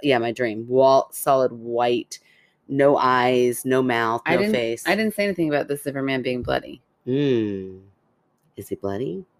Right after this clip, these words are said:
Speaker 2: I don't know.
Speaker 1: I'm just saying that's what I was picturing when
Speaker 2: Right.
Speaker 1: you say zipper man.
Speaker 2: Okay.
Speaker 1: Okay.
Speaker 2: All right, so this one, the zipper man. Okay, so in a few months after I had my daughter, I had a sleep paralysis moment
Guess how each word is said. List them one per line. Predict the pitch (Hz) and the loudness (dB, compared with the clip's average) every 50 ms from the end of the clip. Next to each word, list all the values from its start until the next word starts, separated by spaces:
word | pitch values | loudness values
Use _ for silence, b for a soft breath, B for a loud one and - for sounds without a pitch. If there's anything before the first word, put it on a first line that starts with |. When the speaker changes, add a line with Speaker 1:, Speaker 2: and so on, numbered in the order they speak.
| _ - | _ -4
Speaker 2:
I | 143 175 | 0 2
don't | 175 185 185 202 | 2 4 4 2
know. | 165 151 160 180 | 0 0 2 4
Speaker 1:
I'm | 185 226 247 | 4 6 6
just | 247 262 220 | 6 4 4
saying | 240 208 | 6 6
that's | 202 190 190 - | 6 4 4 4
what | 165 147 | 4 6
I | 139 | 4
was | 139 - | 4 2
picturing | - - 175 - - - 113 147 | 0 -2 -2 -2 -2 -2 4 4
when | 151 123 | 4 4
Speaker 2:
Right. | 117 | 4
Speaker 1:
you | 117 | -2
say | - - 117 104 | -2 -4 -6 -6
zipper | 104 113 - - 55 | -6 -8 -12 -12 -18
man. | - - - 113 _ - - | -20 -20 -20 -20 _ -4 -4
Speaker 2:
Okay. | 165 160 147 - - _ _ _ - | -2 -2 -2 -4 -6 _ _ _ -18
Speaker 1:
Okay. | 101 - - - _ _ _ _ _ _ _ _ _ _ _ _ _ _ _ _ _ _ _ _ - | -16 -16 -16 -20 _ _ _ _ _ _ _ _ _ _ _ _ _ _ _ _ _ _ _ _ 0
Speaker 2:
All | 175 | 2
right, | 180 170 151 - - - | 2 2 2 0 -4 -10
so | - - 151 | -6 -4 -2
this | 143 147 147 147 - | -2 -2 -6 -6 -4
one, | 165 165 175 190 202 196 - - | -2 0 0 0 -2 -4 -4 -6
the | 180 170 | -6 -4
zipper | 160 160 147 - 135 | -2 -4 -4 -4 -4
man. | 127 127 123 117 110 120 123 - _ _ _ _ _ _ - | -6 -6 -6 -6 -6 -8 -10 -10 _ _ _ _ _ _ 2
Okay, | 180 208 226 226 202 170 147 139 | 4 4 4 4 2 -2 -2 -2
so | - - 151 151 | 0 2 2 2
in | 151 147 | 2 2
a | 143 | -2
few | - - 180 196 220 | -2 -2 -2 0 2
months | 226 214 180 156 160 170 165 - - | 2 2 2 2 0 -2 -4 -4 0
after | 143 147 143 - 160 | 0 0 0 0 0
I | 160 170 | 0 0
had | 165 156 147 147 160 | 2 0 -2 0 0
my | 160 165 | -2 -2
daughter, | 160 - 135 123 120 113 95 - - - b b b b b | 0 0 0 0 0 -2 -4 -6 -6 -10 b b b b b
I | - 143 | -4 0
had | 151 156 151 | 2 2 2
a | 147 | 0
sleep | - - - 175 170 165 - - | -2 -2 2 2 2 2 0 -2
paralysis | 147 143 135 127 127 - - 127 123 - | 0 2 2 2 2 0 -4 -8 -8 -6
moment | 131 123 117 110 107 - - | -6 -4 -4 -6 -8 -10 -14